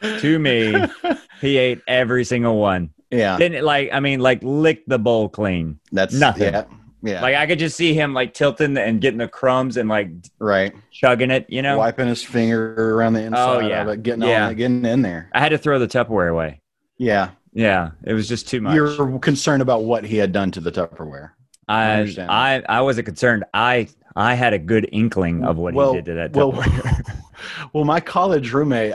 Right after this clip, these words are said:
Speaker 2: I still to this day give him shit about this. One year I had, I went to the grocery store, like, on a Wednesday or Thursday, something like that. I bought a pack of double stuffed Oreos, was part of the groceries I had bought.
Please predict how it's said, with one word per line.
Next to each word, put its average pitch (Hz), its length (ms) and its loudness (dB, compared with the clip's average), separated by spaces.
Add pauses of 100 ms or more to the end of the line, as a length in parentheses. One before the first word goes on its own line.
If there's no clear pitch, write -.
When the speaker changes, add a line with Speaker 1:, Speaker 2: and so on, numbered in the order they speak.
Speaker 2:
I 120 120 2
still 131 280 2
to 123 60 2
this 110 160 0
day 104 220 2
give 95 160 -2
him 95 140 -4
shit 95 240 0
about 90 240 0
this. 87 400 -8
One 117 460 -2
year 123 540 0
I 110 280 0
had, 107 400 2
I 120 100 2
went 143 200 0
to 160 80 -4
the 143 60 -2
grocery 123 400 0
store, 117 360 0
like, 107 260 0
on 107 160 0
a 101 340 0 (840)
Wednesday 117 260 0
or 110 100 2
Thursday, 107 360 0
something 101 260 -4
like 101 180 0
that. 101 300 0
I 92 60 -8
bought 117 520 0
a 98 40 -12
pack 107 400 -2
of 90 200 -10 (200)
double 120 240 4
stuffed - 240 -4
Oreos, 110 500 0
was 107 100 -12
part 110 200 2
of 107 40 0
the 110 60 -2
groceries 107 440 -2
I 101 100 2
had 95 120 -2
bought. 98 340 2